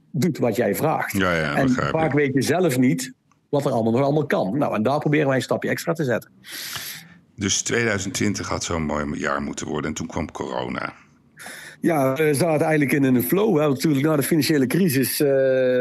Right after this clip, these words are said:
Speaker 1: zaten we, ja, eigenlijk waren we on the roll. En, eh, een paar mooie jaren gehad. En tweeduizend twintig zag er eigenlijk naar uit dat het eigenlijk niet op kon. En, eh, dat ging, eh, ja,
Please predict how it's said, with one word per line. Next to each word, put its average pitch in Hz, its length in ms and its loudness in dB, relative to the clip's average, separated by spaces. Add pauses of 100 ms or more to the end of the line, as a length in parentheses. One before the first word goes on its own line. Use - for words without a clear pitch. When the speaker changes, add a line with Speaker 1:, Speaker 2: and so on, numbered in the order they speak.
(220)
Speaker 1:
zaten 143 440 0
we, 131 340 2
ja, 135 440 2
eigenlijk 147 440 0 (100)
waren 156 300 2
we 120 100 2
on 185 120 2
the 151 60 4
roll. 143 440 2
En, 143 380 2
eh, 135 420 2
een 135 160 0
paar 147 220 0
mooie 156 320 4
jaren 156 440 2
gehad. 113 360 0 (520)
En 143 180 0
tweeduizend 147 420 2
twintig 151 240 2
zag 156 160 0
er 131 100 2
eigenlijk 143 160 2
naar 143 80 4
uit 135 100 4
dat 131 140 4
het 131 100 -2
eigenlijk 147 320 0
niet 131 220 2
op 156 220 -2
kon. 214 280 2 (540)
En, 143 360 4 (180)
eh, 127 60 4
dat 139 180 0
ging, 143 300 4
eh, 127 500 4
ja, 139 260 2